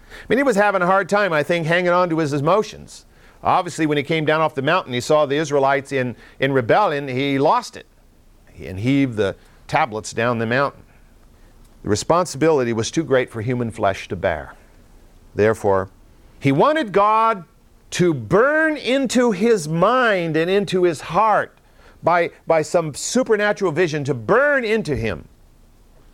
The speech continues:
the reality of his power in such a way that he would never doubt that God would enable him to complete the task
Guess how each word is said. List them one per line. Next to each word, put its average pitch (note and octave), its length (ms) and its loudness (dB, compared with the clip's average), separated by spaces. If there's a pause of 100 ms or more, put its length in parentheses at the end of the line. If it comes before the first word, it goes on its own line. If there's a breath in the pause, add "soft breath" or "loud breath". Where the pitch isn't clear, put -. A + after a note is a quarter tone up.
the - 20 -6
reality B2 600 0 (240 soft breath)
of G#2+ 100 -6
his G#2+ 120 -10
power B2 520 -4 (880 soft breath)
in A#2 140 -4
such G3+ 320 0
a F3+ 80 2
way B2 280 2
that B2 200 0
he B2 60 -2
would A#2 180 -2
never C#4 400 2
doubt G3+ 640 -2 (1300)
that G2+ 200 -2
God C3+ 400 0
would B2 140 -2
enable G#2 360 -2
him G2 200 -8
to F#2+ 140 -12
complete G2+ 460 -8
the A#2 80 -18
task - 560 -14